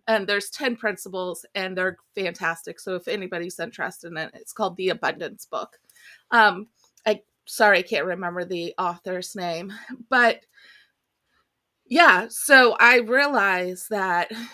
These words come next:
look, I guess tracking, I, though I don't use that term, I'm probably gonna start using that term, but I started noticing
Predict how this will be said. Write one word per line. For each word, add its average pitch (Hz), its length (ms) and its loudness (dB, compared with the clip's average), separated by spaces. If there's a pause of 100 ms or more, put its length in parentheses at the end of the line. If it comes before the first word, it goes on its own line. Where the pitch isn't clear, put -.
(160)
look, 240 240 0
I 214 120 4
guess 254 240 2
tracking, 196 840 2 (300)
I, 196 220 0
though 233 200 4
I 226 120 2
don't 233 260 -2
use 233 220 -4
that 190 260 -2
term, 233 300 2
I'm 190 240 -6 (140)
probably 247 280 -4
gonna 180 200 -8
start 208 300 -8
using 185 280 -12
that 175 160 -6
term, 180 240 -8
but 170 180 -6 (420)
I 214 120 0
started 214 400 2
noticing 190 800 -4